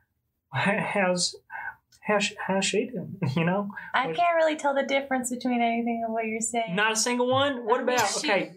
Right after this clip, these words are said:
Speaker 1: wait,
Speaker 2: she,
Speaker 1: one more? Hold on.
Speaker 2: yeah.
Speaker 1: One more. Okay, so what was she like, oh, uh, was she real nervous and anxious about it and was like, "Oh, I, I know, I, how's she doing?" You
Speaker 2: Well,
Speaker 1: know?
Speaker 2: she,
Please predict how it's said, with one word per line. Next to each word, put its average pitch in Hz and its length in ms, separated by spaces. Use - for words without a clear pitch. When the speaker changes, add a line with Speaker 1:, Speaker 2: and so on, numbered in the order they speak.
Speaker 1:
wait, 202 200
Speaker 2:
she, 185 60
Speaker 1:
one 208 120
more? 240 440
Hold 202 140
on. 262 180
Speaker 2:
yeah. - 80
Speaker 1:
One 214 180
more. 196 280
Okay, 196 360
so 196 260
what 190 160
was 185 180
she 196 160
like, 175 280
oh, 185 340
uh, 170 100
was 180 140
she 202 120
real 175 280
nervous 143 380
and 139 100
anxious 170 240
about 175 240
it 180 40
and 147 100
was 143 100
like, 139 280
"Oh, 170 220
I, 147 180
I 151 60
know, 147 360
I, 160 260
how's 170 220
she 208 200
doing?" 147 320
You 156 80
Speaker 2:
Well, 269 260
Speaker 1:
know? - 20
Speaker 2:
she, 254 560